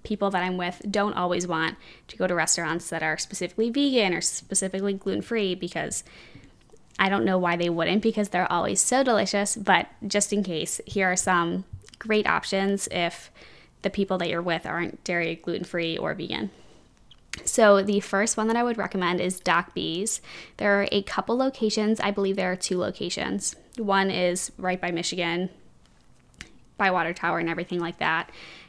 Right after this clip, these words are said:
And they have these make-your-own stir-fry bowls. So good. I usually get it with no grains, get extra veggies, and get tuna. Super good.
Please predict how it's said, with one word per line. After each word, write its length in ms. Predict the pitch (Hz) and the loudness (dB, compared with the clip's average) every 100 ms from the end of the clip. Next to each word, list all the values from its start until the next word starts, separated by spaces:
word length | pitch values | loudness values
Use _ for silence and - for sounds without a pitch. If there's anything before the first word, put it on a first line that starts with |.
| - | -2
And 100 | 220 | 2
they 100 | 208 | 2
have 260 | 190 190 | 2 2
these 280 | 226 240 202 | 2 0 0
make-your-own 480 | 196 180 185 180 180 | -2 0 -2 -2 0
stir-fry 460 | - 151 - 202 214 | -2 -4 -2 0 2
bowls. 520 | 233 233 240 - - - - - | 2 2 0 -2 -6 -16 -20 -10
So 360 | - 240 240 226 | -2 6 6 6
good. 380 | 165 156 196 - _ - - | 2 0 -4 -6 _ -20 2
I 120 | 202 | 6
usually 320 | 214 247 262 | 6 4 2
get 160 | 233 202 | 4 4
it 160 | 190 185 | 4 0
with 180 | 190 | 0
no 240 | 196 196 196 | 2 4 2
grains, 560 | 185 170 165 175 185 - - - - - - - | 2 2 2 0 -4 -8 -18 -18 -20 -20 -12 0
get 140 | 202 | 6
extra 360 | 175 185 - 202 | 6 6 2 4
veggies, 460 | 196 - 190 190 | 4 4 2 2
and 160 | - 196 | 2 2
get 160 | 180 - | 0 0
tuna. 420 | 262 277 285 277 - - - - - - | 2 4 4 2 -4 -20 -20 -18 -12 -4
Super 340 | - 233 233 | 0 2 2
good. 440 | 220 208 202 226 | 6 6 6 2